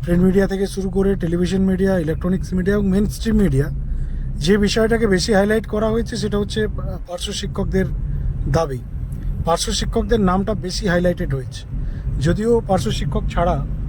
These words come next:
সমগ্র শিক্ষার প্রায় সকলেই ছিলেন এবং <clears throat> অধিকাংশ সেক্টর এসএসকে, এমএসকেদের পক্ষ থেকেও হিউজ পরিমাণ শিক্ষক, শিক্ষিকার উপস্থিতি ছিল,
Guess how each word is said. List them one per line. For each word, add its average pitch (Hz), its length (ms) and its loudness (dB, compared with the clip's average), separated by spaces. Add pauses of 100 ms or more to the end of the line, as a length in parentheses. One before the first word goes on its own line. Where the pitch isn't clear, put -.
(360)
সমগ্র 185 420 0
শিক্ষার 208 360 0
প্রায় 180 200 -4
সকলেই 175 440 -2
ছিলেন 151 320 0 (560)
এবং 190 280 2 (280)
<clears throat> - 320 -2
অধিকাংশ 226 460 0
সেক্টর 208 500 0 (1400)
এসএসকে, 202 380 2
এমএসকেদের 214 440 2
পক্ষ 196 220 -2
থেকেও 214 300 -2 (260)
হিউজ 196 340 4
পরিমাণ 214 320 2
শিক্ষক, 196 320 -2
শিক্ষিকার 190 420 0
উপস্থিতি - 440 -6
ছিল, - 180 -8